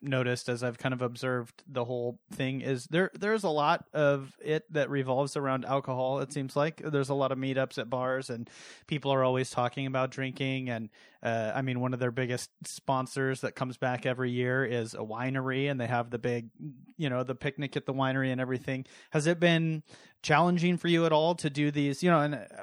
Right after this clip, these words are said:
I, I should say, I know that you're also active, like you said, and putting on these comedy shows and stuff like that. And I know that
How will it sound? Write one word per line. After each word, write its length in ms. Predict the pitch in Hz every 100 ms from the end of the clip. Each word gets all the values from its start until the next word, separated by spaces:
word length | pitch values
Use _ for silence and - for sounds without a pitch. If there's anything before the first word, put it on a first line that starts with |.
| -
I, 320 | 120 139 170
I 60 | 151 107
should 220 | - 156
say, 140 | - 143
I 60 | 139
know 160 | 143
that 140 | 139 131
you're 160 | 139
also 520 | 131 135 147 135 127 - _ _ -
active, 380 | 139 139 139 131
like 180 | 131
you 80 | 139
said, 320 | 131 139 131
and 140 | 127 120
putting 240 | 143 135
on 140 | 131 127
these 240 | 123 - - - - -
comedy 380 | - 151 160 135
shows 400 | 131 135 127 127
and 80 | 131
stuff 240 | - 135
like 140 | 123 -
that. 240 | 139 131
And 100 | 123
I 80 | 120
know 160 | 123 123
that 160 | 117